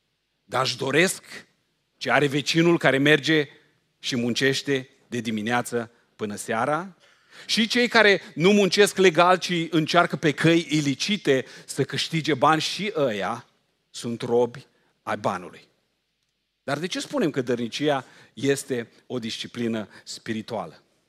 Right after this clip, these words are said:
Pentru că trebuie să fim disciplinați, noi copiii lui Dumnezeu. Trebuie să fim disciplinați în a dărui lu-, lucrării lui Dumnezeu.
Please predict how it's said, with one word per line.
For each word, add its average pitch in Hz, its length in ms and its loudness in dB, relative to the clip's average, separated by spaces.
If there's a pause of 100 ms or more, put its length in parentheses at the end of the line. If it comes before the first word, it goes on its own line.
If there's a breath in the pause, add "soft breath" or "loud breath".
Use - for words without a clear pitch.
(420)
Pentru 123 240 -8
că - 80 -8
trebuie 170 460 0
să 202 160 -6
fim 185 240 -6
disciplinați, 156 800 -8 (220)
noi 131 200 -6
copiii 131 300 -8
lui 123 100 -6
Dumnezeu. 107 540 -10 (960 loud breath)
Trebuie 165 260 4
să 180 140 -2
fim 202 300 -2
disciplinați 208 880 0
în 175 140 2
a 151 120 4
dărui 147 760 0
lu-, 139 320 -10
lucrării 156 640 0
lui 139 220 -2
Dumnezeu. 117 600 -4